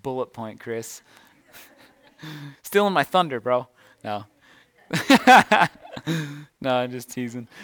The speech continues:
But, but the burning bush, God speaks to Moses, and then as the Israelites are wandering, they're led by a pillar of fire, and then the, the one that I'm gonna kind of break down a little bit more is Elijah and the prophets of Baal. Now, if you don't know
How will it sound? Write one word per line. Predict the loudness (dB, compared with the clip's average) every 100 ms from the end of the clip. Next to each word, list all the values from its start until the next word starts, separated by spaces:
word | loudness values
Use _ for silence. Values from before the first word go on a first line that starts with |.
| -10
But, | -8 0
but | 0
the | 2
burning | 6 8 8 6
bush, | 8 8
God | 8 8 8
speaks | 4 -2 -2 -2
to | 2
Moses, | 4 4 2 -6 -10 -18 -4
and | 0 4
then | 6 6
as | 6
the | 4
Israelites | 4 6 4 4
are |
wandering, | 4 6 6
they're | 4
led | 6 6
by | 8 8
a |
pillar | 6 4 8 8
of | 6
fire, | 6 8 8 8 6 2 -12 -6
and | -2 2 2 4
then | 2 2 0 -6 -18 -6
the, | -4 -2
the | 0
one | 2 4
that | 6
I'm | 4 4
gonna | 2
kind | 4 2 2
of | 0
break | 4 4 6
down | 4 4
a |
little | 2 -2
bit | -4
more | 0 2 2
is | 0 -4
Elijah | -2 6 6 6 2
and | -2 -4
the |
prophets | -2 0 0 -2
of | -8
Baal. | -2 2 2 0 -6 _ _ _ _ _ _ _ _ -6
Now, | -6
if |
you | -2
don't | -2 -2 0
know | 2 4 2